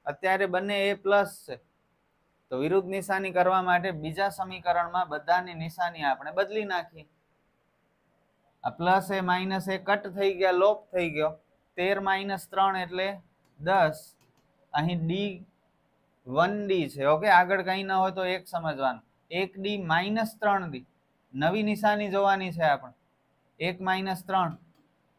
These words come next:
માઇનસ ટુ ડી. ડી ને એકલો કરો, માઇનસ બે જશે છેદમાં. બે ગુણ્યા પાંચ દસ. કેવા? માઇનસ. તો ડી ની કિંમત મળી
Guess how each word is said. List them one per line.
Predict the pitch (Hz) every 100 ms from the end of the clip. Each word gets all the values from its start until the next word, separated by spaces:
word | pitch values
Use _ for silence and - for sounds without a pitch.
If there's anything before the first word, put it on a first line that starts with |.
| _
માઇનસ | 139 156 175 196 185 -
ટુ | 196 196
ડી. | 170 143 - _ _ _ _ _ _ _
ડી | 143 170
ને | 196 190 190
એકલો | 190 202 196
કરો, | 175 156 - _ _ _ _ _
માઇનસ | 135 156 180 170 175
બે | 185 170
જશે | 180 170 175
છેદમાં. | - 180 175 170 143 _ _ _ _ _ _ _
બે | 143 170
ગુણ્યા | 160 165 170
પાંચ | 170 170 170 160
દસ. | 156 175 165 - - 165
કેવા? | 175 165 135 _ _
માઇનસ. | 123 151 165 147 120 - _ _ _ _ _ _ _ _ _
તો | 131
ડી | 127 143 185
ની | 196 190
કિંમત | 175 175 175 160
મળી | 156 156 165